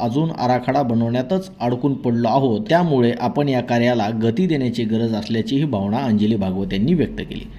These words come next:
भारताचे माजी हॉकी कर्णधार धनराज पिल्ले यांनी आपल्या भाषणात क्रीडा मंत्र्याच्या घोषणांचा उल्लेख करत खेळाडूंवर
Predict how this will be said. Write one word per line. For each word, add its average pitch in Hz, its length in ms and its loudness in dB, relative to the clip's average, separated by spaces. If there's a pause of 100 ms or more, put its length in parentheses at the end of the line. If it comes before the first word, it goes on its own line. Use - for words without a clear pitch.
(400)
भारताचे 185 540 4
माजी 180 260 2
हॉकी 165 300 2
कर्णधार 160 440 2
धनराज 139 380 2
पिल्ले 175 460 2
यांनी 139 260 4
आपल्या 127 300 0
भाषणात 123 340 0 (120)
क्रीडा 151 240 4
मंत्र्याच्या 131 460 0
घोषणांचा 143 560 0
उल्लेख 131 460 2
करत 127 340 -2
खेळाडूंवर 165 560 2